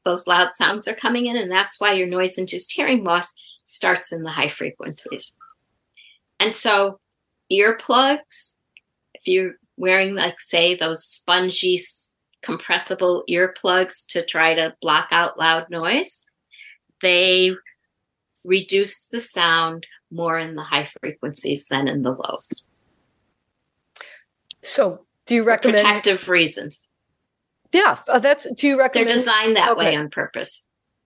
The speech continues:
Speaker 2: And you can get, you can get earplugs that are,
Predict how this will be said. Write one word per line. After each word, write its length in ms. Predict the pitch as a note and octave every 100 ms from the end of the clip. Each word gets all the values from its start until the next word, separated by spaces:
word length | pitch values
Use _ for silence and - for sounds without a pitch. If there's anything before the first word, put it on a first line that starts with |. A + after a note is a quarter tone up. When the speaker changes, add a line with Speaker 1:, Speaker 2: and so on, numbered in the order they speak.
| _ _ _ _ _ _ - -
Speaker 2:
And 200 | B3 B3
you 80 | D#4
can 180 | G4 D#4+
get, 260 | A#3+ A3 - - - -
you 180 | A3+
can 140 | C4 B3+
get 140 | G#3
earplugs 560 | F#3 F#3 - G3 D#3+ -
that 200 | F3+ E3+
are, 300 | E3+ E3